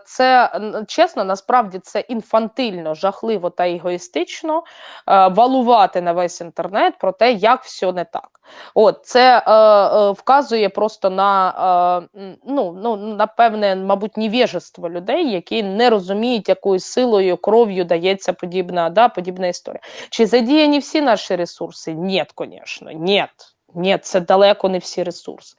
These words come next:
Чи треба їх задіювати, щоб перти? Ні. Люди, які не розуміють, як звільнялося Херсонський напрямок,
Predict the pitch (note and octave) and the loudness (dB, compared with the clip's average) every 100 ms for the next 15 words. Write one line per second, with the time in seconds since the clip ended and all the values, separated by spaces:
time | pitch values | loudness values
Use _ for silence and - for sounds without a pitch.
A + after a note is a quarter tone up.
0 | - - - G3+ - A3+ B3+ C4+ A3 G3+ | -16 -14 -8 -4 2 4 4 4 2 0
1 | A3+ A#3+ B3+ A#3 A#3 A#3+ - A3+ - C4+ | 0 2 2 2 0 -2 -6 -2 2 2
2 | B3+ - E3+ F3 G3 D3 - - - G#3 | 2 -6 -6 -4 -4 -6 -14 -20 -8 -2
3 | B3 D#4 B3+ G#3 A3+ - C4 G#3+ C4 C4 | 0 2 0 -2 -4 -2 -2 2 2 2
4 | G3+ B3 C4 A3 - G#3+ G3 G3+ G#3 A3 | 0 -4 -4 -4 0 -2 -2 -6 -4 0
5 | G#3+ F#3+ - F3+ F3 - A3 - A3 F#3+ | 0 0 -2 0 0 -2 -4 -2 -2 -2
6 | - F3+ A#3 F#4 G3 D#3 - | -10 0 2 2 0 -4 -10